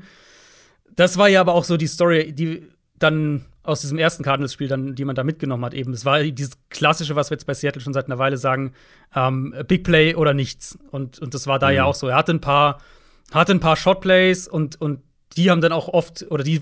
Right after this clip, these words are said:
Speaker 1: haben, haben eigentlich direkt zu Punkten teilweise dann geführt. Mm,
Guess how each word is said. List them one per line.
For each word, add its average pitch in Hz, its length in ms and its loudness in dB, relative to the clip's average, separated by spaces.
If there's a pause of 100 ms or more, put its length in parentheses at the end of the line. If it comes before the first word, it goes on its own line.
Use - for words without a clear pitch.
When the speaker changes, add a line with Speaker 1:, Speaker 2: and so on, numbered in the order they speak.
(120)
Speaker 1:
haben, 160 380 -2
haben 160 180 -2
eigentlich 160 220 0
direkt 165 280 0
zu 147 80 -10
Punkten 196 300 -4
teilweise 185 300 0
dann 175 160 -6
geführt. 185 360 -2 (720)
Mm, 151 300 -2